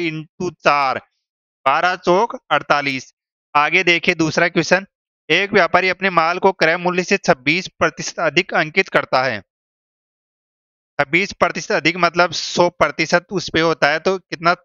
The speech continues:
छब्बीस प्लस और कर दिया छब्बीस प्रतिशत, तो ये हो जाएगा एक सौ छब्बीस उसका मूल्य, एक सौ छब्बीस, छब्बीस प्रतिशत अधिक अंकित करता है और फिर उस पर तेरह प्रतिशत की छूट प्रदान करता है।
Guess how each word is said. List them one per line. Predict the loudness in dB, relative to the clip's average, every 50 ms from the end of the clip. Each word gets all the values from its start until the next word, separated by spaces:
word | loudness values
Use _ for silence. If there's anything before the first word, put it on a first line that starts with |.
| _ -2
छब्बीस | -2 -2 -2 -2 -4 -4 -4 -4 -6
प्लस | -2 -2 0 0 0 0 0
और | 0 0 0
कर | 2 0 -2 0
दिया | 2 0 0 0 -2 _ _ _ _ _ _ _ _ _ _ _ _ -6
छब्बीस | -4 -2 -2 0 -2 -2 -4 -4
प्रतिशत, | -2 -2 -2 -2 -2 0 2 2 0 0 -2 _ _ _ _ _ _ _ _ -4
तो | 0
ये | 0 2
हो | 2 2 2
जाएगा | 2 2 2 0 0 -2 0 0
एक | 0 0 0 -2
सौ | -6 -4 0 0 2 2 0 -2 _ _ -2
छब्बीस | 0 0 0 -2 -4 -4 -4 -2 -2 -4 -4
उसका | -6 -2 0 0 0 0 -2 -6
मूल्य, | -4 -4 -4 -4 -4 -4 -6 -8 -10 _ _ _ _ _ _ _ _ _ _ _ _ _ _ _ _ _ _ -10
एक | -10 -8 -2
सौ | 0 0 0
छब्बीस, | 2 2 0 0 0 -4 -6 -6 -6 -10 -12 _ -20 _ _ _ _ _ _ _ _ _ _ _ -6
छब्बीस | -4 0 0 0 -2 0 0
प्रतिशत | 0 0 0 0 -2 -2 -2 -2 -2
अधिक | -2 0 0 -2 -2 -2 _ _ -10
अंकित | -10 -8 -6 -4 -4 -4 -2
करता | 0 -2 -2 0 0 -2 -2
है | -2 -4 -10 _ _ _ _ 0
और | 0 0 0 -2
फिर | 0 0 0 0
उस | 0 0 -2 -2 -2 0
पर | 0 0 0 0
तेरह | 0 0 2 2 2 0
प्रतिशत | 0 -2 -2 -2 -2 -4 -2 -2 -2 -2
की | -4 -8
छूट | -6 -2 -2 -2 -2 0
प्रदान | 0 0 2 2 0 0 -2
करता | -2 -2 -2 0 0 -2
है। | -2 -2